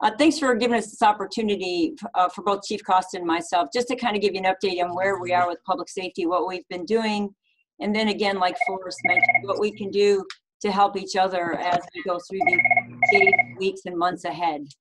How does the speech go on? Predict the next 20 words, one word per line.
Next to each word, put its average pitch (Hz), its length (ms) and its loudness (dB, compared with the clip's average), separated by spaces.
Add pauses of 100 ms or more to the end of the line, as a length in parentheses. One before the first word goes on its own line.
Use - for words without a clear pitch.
'cause 175 160 -10
we 190 80 -8
know 180 220 0
this 165 200 -8
isn't 185 240 -8
gonna 339 200 -6
stop. 349 360 0 (480)
And 196 120 -2
when 208 100 2
it - 180 4
does, 214 360 6
I - 40 -6
mean, 214 160 0
we 214 80 -2
know 220 140 2
it's 208 160 -4
not 202 140 0
gonna 180 100 -12
stop 180 340 0
soon, 196 720 -6